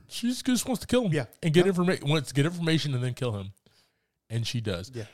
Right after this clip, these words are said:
Speaker 1: You know what I love, though? <clears throat> Karma.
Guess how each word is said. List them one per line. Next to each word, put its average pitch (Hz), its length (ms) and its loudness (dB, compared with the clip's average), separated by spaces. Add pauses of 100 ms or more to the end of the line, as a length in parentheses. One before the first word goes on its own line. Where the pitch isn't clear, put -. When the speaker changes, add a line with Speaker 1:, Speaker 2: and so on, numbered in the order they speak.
Speaker 1:
You 160 140 2
know 285 80 2
what 285 120 4
I 160 80 6
love, 110 420 -2
though? 170 280 -2 (320)
<clears throat> - 60 -12 (1700)
Karma. 113 600 -2